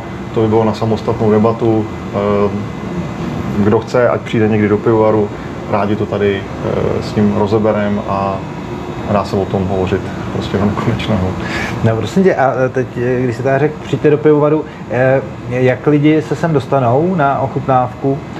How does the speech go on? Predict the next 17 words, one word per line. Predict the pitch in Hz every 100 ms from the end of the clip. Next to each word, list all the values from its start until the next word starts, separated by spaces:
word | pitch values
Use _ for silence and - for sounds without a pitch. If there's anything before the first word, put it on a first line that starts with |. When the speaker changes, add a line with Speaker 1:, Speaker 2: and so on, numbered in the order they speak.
| -
Speaker 2:
Přímo | - 139 135
sem | 147 143
jdou | 147
do | 131
pivovaru, | 143 131 131 135 147
nejenom | 131 131 139
do | 135
restaurace, | 113 131 127 123 131 147
ale | 135 131 135 - - - - - -
jak | 113
se, | - 120
jak | 127 110
často | 123 127
se | 113
tu |
provází | 135 123 127 135 135 131 139 135 117
a | 123 120